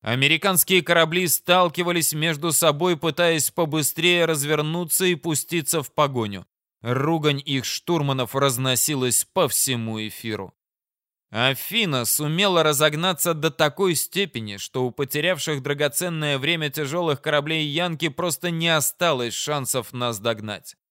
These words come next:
Скорость не позволяла это сделать.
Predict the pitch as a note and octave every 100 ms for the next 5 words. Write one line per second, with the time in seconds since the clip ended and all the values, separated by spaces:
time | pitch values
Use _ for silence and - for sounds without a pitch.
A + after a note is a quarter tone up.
0 | _ _ - - - A#3 C3 - C#3 C3
1 | C#3+ D3 E3+ D#3+ G#2+ G2 G2+ G#2+ F#2 G2+
2 | E2 -